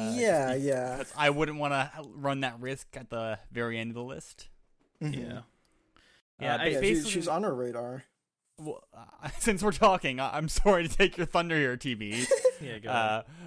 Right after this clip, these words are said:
Speaker 1: but, like, our kind of thought was, uh, sure, she falls into the dangerous category of older woman on Survivor, but there's a lot of older women this time around.
Speaker 3: Yeah.
Speaker 1: Uh, and also,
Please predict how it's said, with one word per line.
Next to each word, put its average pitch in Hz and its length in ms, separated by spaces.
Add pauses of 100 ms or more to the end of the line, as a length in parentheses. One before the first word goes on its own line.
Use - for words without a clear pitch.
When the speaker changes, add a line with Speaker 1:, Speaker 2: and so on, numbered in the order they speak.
(180)
Speaker 1:
but, 139 240
like, 131 360
our 160 200
kind 214 260
of 202 100
thought 208 280
was, 147 580
uh, 131 300 (1120)
sure, 185 520
she 156 180
falls 156 320
into 143 460
the 123 120
dangerous 139 580
category 123 600
of 104 160 (100)
older 135 380
woman 120 420
on 110 280
Survivor, 110 640
but 143 140
there's 247 140
a 294 60
lot 269 240
of 247 100
older 120 220
women 101 260
this 98 120
time 98 260
around. 95 480
Speaker 3:
Yeah. 120 300 (520)
Speaker 1:
Uh, 117 440
and 147 180
also, 156 560